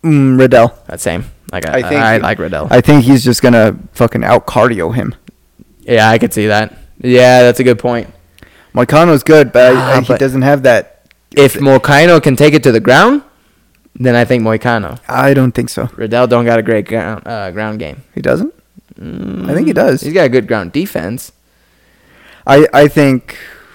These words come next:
Speaker 1: I think cardio is gonna be the biggest thing. I think he's
Speaker 2: I,
Speaker 1: gonna fucking
Speaker 2: yes.
Speaker 1: tire out Mo-, Moicano, and if he doesn't finish him, it's gonna be a pretty lopsided third round, in my opinion.
Speaker 2: Yeah, I could see
Speaker 1: That's
Speaker 2: that.
Speaker 1: how I think that
Speaker 2: Yeah,
Speaker 1: fight's gonna go.
Speaker 2: I could see that.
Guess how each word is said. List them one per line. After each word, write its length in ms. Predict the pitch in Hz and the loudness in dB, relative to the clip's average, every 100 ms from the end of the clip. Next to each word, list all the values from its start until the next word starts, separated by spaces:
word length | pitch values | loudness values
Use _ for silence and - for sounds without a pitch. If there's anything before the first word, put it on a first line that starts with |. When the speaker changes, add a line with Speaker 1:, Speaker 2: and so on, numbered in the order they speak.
| - | -12
Speaker 1:
I 140 | - 127 | -6 -4
think 220 | 135 123 | -2 -4
cardio 260 | 127 120 104 | -4 -4 -4
is 120 | - | -10
gonna 160 | 117 | -12
be 100 | 123 | -10
the 100 | 120 | -12
biggest 300 | 127 117 107 | -10 -10 -10
thing. 180 | 113 123 - | -14 -16 -16
I 100 | - | -12
think 180 | 120 123 | -8 0
he's 80 | 131 | 2
Speaker 2:
I, 60 | |
Speaker 1:
gonna 180 | 131 127 | 2 0
fucking 220 | 127 123 | -4 -6
Speaker 2:
yes. 80 | 123 | -6
Speaker 1:
tire 280 | - 135 139 | -2 2 6
out 160 | 135 120 | 4 4
Mo-, 220 | 131 131 | 0 -4
Moicano, 680 | 131 131 127 135 139 147 - _ _ _ _ _ _ - | -4 -4 -2 -2 0 0 -2 _ _ _ _ _ _ -4
and 200 | 127 120 | 0 0
if 100 | 120 | 2
he 60 | 147 | 4
doesn't 280 | 175 175 151 | 4 4 4
finish 280 | 165 165 | 2 4
him, 140 | 180 147 | 2 2
it's 100 | - | 0
gonna 160 | 143 | 0
be 260 | 131 135 127 - | 2 2 2 0
a 80 | 127 | -2
pretty 260 | 151 151 135 | 0 2 4
lopsided 560 | 127 127 139 127 120 | 4 2 2 0 0
third 200 | 120 117 | -4 -2
round, 320 | 104 90 120 - | -4 -8 -12 -6
in 120 | 143 | -2
my 140 | 127 82 | -2 -2
opinion. 320 | - - 76 - _ - | -6 -12 -14 -16 _ -12
Speaker 2:
Yeah, 260 | 92 67 | -8 -6
I 80 | 90 | -8
could 120 | - | -2
see 60 | 117 | 0
Speaker 1:
That's 120 | 123 | 2
Speaker 2:
that. 40 | 120 | 2
Speaker 1:
how 60 | |
I 80 | 110 | 0
think 220 | - - - | 0 -8 -6
that 120 | - | -6
Speaker 2:
Yeah, 80 | 120 | -6
Speaker 1:
fight's 140 | - | -8
gonna 120 | - | -10
go. 140 | - - | -12 -12
Speaker 2:
I 100 | - | -12
could 140 | 104 - | -12 -12
see 80 | 67 | -12
that. 240 | 64 - | -12 -14